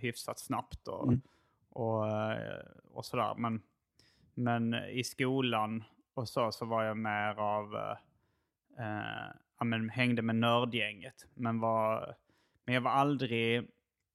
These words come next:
Speaker 1: jag var ald-, jag kände mig aldrig mobbad. Alltså, i alla fall inte under någon längre period. Det
Speaker 2: Mm.
Speaker 1: kanske var några dagar jag tyckte att några hade varit taskiga mot mig eller
Speaker 2: Mm.
Speaker 1: sådär, liksom. Men jag kände, jag kände, jag var liksom,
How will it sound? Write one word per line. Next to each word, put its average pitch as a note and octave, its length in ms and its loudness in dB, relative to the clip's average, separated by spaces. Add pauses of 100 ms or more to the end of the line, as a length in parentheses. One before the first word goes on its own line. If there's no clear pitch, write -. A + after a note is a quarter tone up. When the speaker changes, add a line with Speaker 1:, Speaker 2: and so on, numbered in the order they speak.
(400)
Speaker 1:
jag C3+ 160 4
var C3 100 0
ald-, C#3+ 280 4
jag C#3+ 100 2
kände D#3+ 260 0
mig D#3 120 6
aldrig D#3 320 4
mobbad. A#2 840 4 (440)
Alltså, A2+ 580 0
i - 80 -2
alla C3+ 180 6
fall D3+ 140 4
inte C#3+ 180 2
under A#2+ 140 2
någon A#2 200 4
längre A#2 420 4
period. C#3 440 4
Det B2 80 2
Speaker 2:
Mm. C#3 120 8
Speaker 1:
kanske B2 200 4
var A#2+ 320 4 (460)
några B2 520 4
dagar B2+ 600 8
jag A2+ 100 0
tyckte B2 280 -2
att A2+ 60 -2
några A2 260 0
hade A2 160 -2
varit G#2+ 180 -4
taskiga A2 440 -2
mot A2+ 240 -2
mig A2+ 140 0
eller A2 100 -2
Speaker 2:
Mm. A#2+ 100 2
Speaker 1:
sådär, A#2+ 220 2
liksom. - 320 -10
Men A2+ 180 -6 (440)
jag A#2 100 -6
kände, A#2 280 0 (220)
jag A2+ 100 0
kände, A#2+ 380 -2
jag A#2+ 120 2
var A#2 220 2
liksom, A#2 380 -4